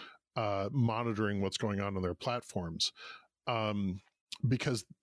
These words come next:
you know, unfortunately, this is, a, I mean, unfortunately or fortunately, um, technology is moving a lot faster than our human brains and, and joint society can d-,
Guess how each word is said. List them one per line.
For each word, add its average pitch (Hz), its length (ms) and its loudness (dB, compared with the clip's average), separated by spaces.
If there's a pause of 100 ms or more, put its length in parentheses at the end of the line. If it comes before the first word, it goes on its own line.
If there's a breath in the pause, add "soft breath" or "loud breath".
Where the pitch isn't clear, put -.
(120)
you 117 160 4
know, 107 180 -4
unfortunately, 123 520 2
this 110 200 2
is, 120 160 2
a, 120 180 4
I 120 60 2
mean, 110 160 2
unfortunately 160 520 2
or 127 60 4
fortunately, 117 540 2 (720 loud breath)
um, 107 300 -2 (220)
technology 143 560 2
is 113 160 2
moving 120 240 2
a 104 60 2
lot 110 260 0
faster 113 420 0
than 101 260 2
our 104 220 0
human 127 440 2
brains 104 440 0
and, 104 220 4
and 98 340 2
joint 117 300 0
society 101 640 0
can 95 300 2
d-, - 80 -2